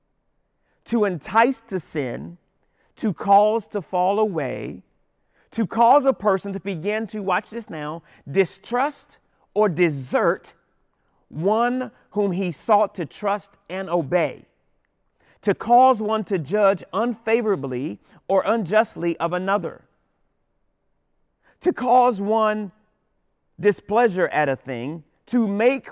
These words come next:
one indignant. The enemy, now since we are positioning ourselves to be aware of his devices and his schemes,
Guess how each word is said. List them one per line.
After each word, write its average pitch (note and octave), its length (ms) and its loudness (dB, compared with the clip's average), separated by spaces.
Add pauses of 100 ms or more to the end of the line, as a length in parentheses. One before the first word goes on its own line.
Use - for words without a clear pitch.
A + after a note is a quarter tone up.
one A3+ 560 -2 (340)
indignant. E3 1000 -4 (2000)
The G3 280 -2
enemy, G#3+ 560 0 (760)
now A#3+ 280 0
since A#3+ 300 -4
we G#3+ 200 -4
are F3 240 0 (840)
positioning G3+ 580 0
ourselves F3 360 0
to E3+ 60 -8
be E3 160 -2
aware F#3 680 2 (840)
of F3+ 140 4
his G3+ 200 4
devices E3 600 0
and F3 160 -6
his E3+ 160 -6
schemes, C#3+ 640 -8